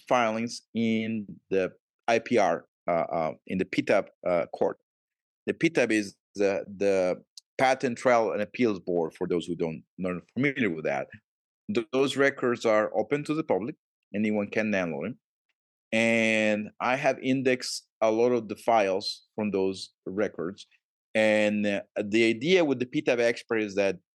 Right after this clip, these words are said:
you use machine learning and A I, who will win or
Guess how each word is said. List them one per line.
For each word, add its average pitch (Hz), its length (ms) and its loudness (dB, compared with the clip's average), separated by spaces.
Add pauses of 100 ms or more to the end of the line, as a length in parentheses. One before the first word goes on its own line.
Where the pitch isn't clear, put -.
you 110 160 0
use 135 200 2
machine 135 360 -2
learning 120 320 0
and 107 120 -4
A 107 200 2
I, 80 260 0 (480)
who 139 380 4 (180)
will 110 240 4
win 113 360 0
or - 180 -10